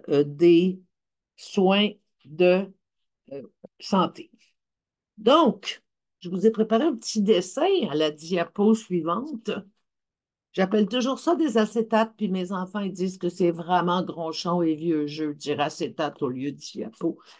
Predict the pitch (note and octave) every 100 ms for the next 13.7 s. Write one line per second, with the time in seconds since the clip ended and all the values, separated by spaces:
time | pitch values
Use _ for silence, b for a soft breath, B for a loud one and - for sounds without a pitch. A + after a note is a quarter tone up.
0 | b - F3+ F3+ G#3 G#3 C#4+ C4 B3+ G#3
1 | A3+ G#3+ G#3+ F3 A2+ - _ b b _
2 | _ _ C#4+ E4+ - _ - G#3+ F#4+ G4+
3 | - _ - A3+ G#3+ B3+ D#4+ D#4 G#3 A#3
4 | A3 D4+ D#4+ G4+ G#4 G#3 F#3+ C4+ C4+ A3+
5 | G#3+ G3 - A3 G#3+ F#3 _ _ _ -
6 | F3 F3+ F3 F3+ F#3 E3+ - _ _ A#3
7 | A#3 A#3 G3 F#3+ F#3 F3 E3 - E3+ G#3
8 | - _ _ _ _ _ - F#3 A#3+ B3
9 | A#3+ A#3 F#3+ A3+ B3 A3+ A3 C4 B3 C4+
10 | D4 - _ _ _ _ - F4 F#4 -
11 | C4+ B3 A3 A3 G#3+ - A3+ G3 G3 G#3
12 | F#3+ E3 - _ A#3+ A#3+ G3+ F3+ E3 E3+
13 | E3+ E3 E3+ E3 F#3+ A#3+ C#4+